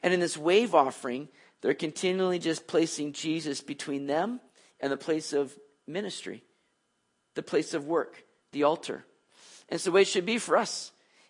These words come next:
In all that we do, whatever God has called you to do, whatever God has, has, has placed in your path to serve the Lord with, may you always keep Jesus between you and the place of ministry.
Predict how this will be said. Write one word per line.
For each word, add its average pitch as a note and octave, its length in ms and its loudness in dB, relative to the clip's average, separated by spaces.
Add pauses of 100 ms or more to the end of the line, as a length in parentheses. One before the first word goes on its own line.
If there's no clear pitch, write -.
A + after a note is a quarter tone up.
In F3+ 160 2
all G#3+ 180 12
that A#3+ 160 6
we G#3+ 120 -2
do, F#3 260 0 (180)
whatever G#3 340 6
God G#3 300 10
has F#3 100 2
called F3+ 380 2
you F#3 80 0
to E3 80 2
do, D#3 220 2
whatever F#3+ 320 8
God F#3+ 260 10
has, F3+ 160 0 (300)
has, D#3+ 300 4 (260)
has D#3 200 2
placed G3+ 420 6
in F3+ 160 -2
your F#3 280 6 (180)
path E3+ 360 8
to D#3+ 200 4 (120)
serve F#3+ 460 4
the F3+ 100 4
Lord D#3 300 8
with, C3+ 340 2 (480)
may D#3+ 160 2
you E3 140 6
always F#3+ 280 4
keep F3 280 -10
Jesus F3 760 -8 (600)
between C#3+ 640 -4 (280)
you E3+ 560 4 (400)
and A#2+ 80 -2
the B2 80 2
place C#3+ 360 -2
of B2+ 240 -2 (360)
ministry. A#2+ 580 -8